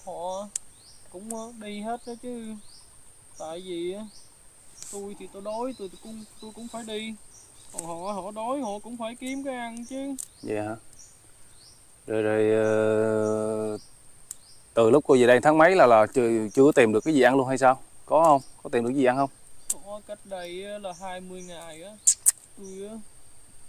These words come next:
Speaker 1: đi kiếm á, rồi á, tôi thấy được người ta cúng được hai cái, cái, cái trái đó, táo đó ngon quá, rồi tôi lấy tôi ăn à.
Speaker 2: Ừ.
Speaker 1: Rồi tới nay luôn á, không có, có được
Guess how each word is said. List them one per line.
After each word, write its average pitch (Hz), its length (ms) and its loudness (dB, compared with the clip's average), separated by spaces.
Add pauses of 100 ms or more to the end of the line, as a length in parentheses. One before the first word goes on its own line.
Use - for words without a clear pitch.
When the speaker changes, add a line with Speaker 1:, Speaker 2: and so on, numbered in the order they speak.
Speaker 1:
đi 196 140 -16
kiếm 240 340 6
á, 240 180 -10 (340)
rồi 160 300 -14
á, 202 60 -14 (640)
tôi 202 120 -20
thấy 220 220 -12
được 175 180 -14
người 175 160 -14
ta 196 220 -12
cúng 247 220 -12
được 190 140 -14 (100)
hai 208 340 -12
cái, 240 240 -14 (100)
cái, 240 100 -14
cái 247 220 -16
trái 247 320 -8
đó, 254 260 -8 (840)
táo 233 320 -8
đó 254 80 -8
ngon 208 440 -10
quá, 240 240 -8
rồi 220 280 -8
tôi 226 120 -20
lấy 247 240 -10
tôi 247 100 -14
ăn 214 300 -12
à. 196 100 -10 (340)
Speaker 2:
Ừ. - 180 -4
Speaker 1:
Rồi 101 200 -4
tới - 80 -6
nay 220 340 -8
luôn 220 220 -12
á, 262 60 -8
không 247 160 -10
có, 277 160 -8 (100)
có 247 180 -8
được 233 160 -14